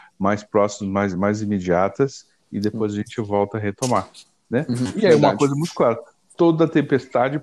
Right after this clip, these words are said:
Speaker 1: passa, né? Toda tempestade, ela, ela vem e do jeito que vem, ela, ela passa. Quando a gente tá no meio dela, a gente acredita que ela nunca vai passar, né? A sensação do medo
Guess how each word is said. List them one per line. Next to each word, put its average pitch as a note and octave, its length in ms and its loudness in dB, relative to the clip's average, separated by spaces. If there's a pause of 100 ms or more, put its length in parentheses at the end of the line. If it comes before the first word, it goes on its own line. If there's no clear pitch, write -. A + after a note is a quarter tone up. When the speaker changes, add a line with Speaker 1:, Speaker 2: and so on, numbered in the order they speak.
Speaker 1:
passa, - 400 -2 (600)
né? A2 200 -12 (200)
Toda G2+ 260 -4
tempestade, G2+ 800 -2
ela, F2+ 300 -2 (280)
ela G2+ 220 0
vem A#2 420 0
e F3 60 -2
do C3 140 -4
jeito G#2+ 180 -4
que - 100 -2
vem, B2 220 0
ela, D3+ 180 0
ela D#3 200 0
passa. - 400 -4 (400)
Quando F#3 240 4
a C#3+ 40 4
gente B2+ 300 2
tá A2+ 220 -2
no A2 80 0
meio G#2 240 2
dela, A#2+ 340 4
a C3 80 0
gente A#2+ 180 -6
acredita A#2+ 320 -4
que - 80 -6
ela C#3+ 120 2
nunca G#2+ 260 -2
vai F2 120 0
passar, - 360 -10 (480)
né? G#2+ 220 -2
A - 100 -2
sensação A#2 640 -2
do G#2+ 100 -4
medo A2 420 0